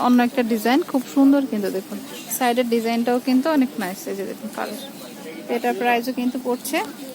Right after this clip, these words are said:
এক হাজার পঞ্চাশ টাকা। তো ফ্রেন্ডস, অ্যাড্রেসটি দিচ্ছি, এটা হচ্ছে নুসরাত বুটিক, দুশো এগারো, দুশো বারো সুভাষ তারমা সেন্টার, তৃতীয় তলা। আর ফোন নাম্বার হচ্ছে তিনটা, যে কোনো একটা নাম্বারে আপনারা ইমোতে নক করতে পারবেন।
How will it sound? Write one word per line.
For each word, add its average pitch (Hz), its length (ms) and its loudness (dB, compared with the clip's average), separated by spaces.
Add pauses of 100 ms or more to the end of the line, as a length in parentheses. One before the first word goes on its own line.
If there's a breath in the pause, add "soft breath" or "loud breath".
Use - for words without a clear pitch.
(300)
এক 220 60 0
হাজার 226 280 -2
পঞ্চাশ 202 360 -4
টাকা। - 220 -10 (2250)
তো 285 80 2
ফ্রেন্ডস, 302 280 4
অ্যাড্রেসটি 269 500 2
দিচ্ছি, 269 320 2
এটা 277 120 4
হচ্ছে 277 180 4
নুসরাত 269 380 4
বুটিক, 254 400 0
দুশো 262 200 2
এগারো, 240 280 4
দুশো 254 220 0
বারো 233 300 4
সুভাষ 240 360 0
তারমা 233 240 2
সেন্টার, 247 300 0 (120)
তৃতীয় 269 320 0
তলা। 190 240 0
আর 196 60 0 (100)
ফোন 226 100 -2
নাম্বার 233 380 2
হচ্ছে 247 280 0
তিনটা, 254 380 2
যে 247 180 2
কোনো 247 240 0
একটা 247 160 -2
নাম্বারে 214 360 0
আপনারা 254 260 -2
ইমোতে 214 380 0
নক 208 240 -4
করতে - 220 -8
পারবেন। - 300 -6